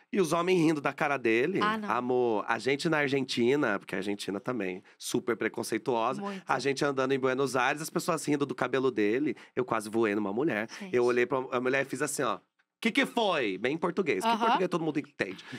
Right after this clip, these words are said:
Speaker 1: "Que
Speaker 2: Só
Speaker 1: que
Speaker 2: pelo
Speaker 1: foi?" Lógico, mas daí eu acho que é isso. Acho que a gente, quando, é, casa com uma pessoa preta num país racista, num lugar
Speaker 2: Mas,
Speaker 1: racista,
Speaker 2: Vitor,
Speaker 1: amor.
Speaker 2: nossa, é muito revoltante.
Speaker 1: Ah.
Speaker 2: Eu já fui pra, pra dentro de uma loja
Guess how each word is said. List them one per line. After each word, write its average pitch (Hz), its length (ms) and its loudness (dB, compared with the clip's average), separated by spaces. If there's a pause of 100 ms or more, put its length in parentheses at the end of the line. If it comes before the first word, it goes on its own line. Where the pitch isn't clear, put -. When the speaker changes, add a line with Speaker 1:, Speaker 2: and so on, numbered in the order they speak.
(140)
Speaker 1:
"Que 285 100 4
Speaker 2:
Só 320 80 2
Speaker 1:
que 370 100 4
Speaker 2:
pelo 330 140 0
Speaker 1:
foi?" 170 180 0 (240)
Lógico, 208 380 0 (140)
mas 143 140 0
daí 151 180 4
eu 147 120 2
acho 147 200 -2
que 180 80 0
é 202 100 2
isso. 151 220 4
Acho 113 120 -4
que - 60 0
a 131 80 2
gente, 123 300 0
quando, 143 500 2 (240)
é, 110 160 0
casa 127 340 0
com 135 100 -6
uma 120 80 0
pessoa 123 360 -2
preta 110 300 -2
num 180 180 0
país 131 300 -2
racista, 110 800 -4
num 117 160 0
lugar 117 260 0
Speaker 2:
Mas, - 20 -6
Speaker 1:
racista, 151 580 -2
Speaker 2:
Vitor, 220 420 -4
Speaker 1:
amor. 220 60 0 (120)
Speaker 2:
nossa, 226 220 -2
é 226 200 -4
muito 233 380 -6
revoltante. 240 760 -8 (160)
Speaker 1:
Ah. - 140 -16
Speaker 2:
Eu 233 140 0
já 240 140 2
fui 247 140 -4
pra, 240 240 0
pra 226 220 0
dentro 233 300 -6
de 247 60 -10
uma 262 140 0
loja 240 440 0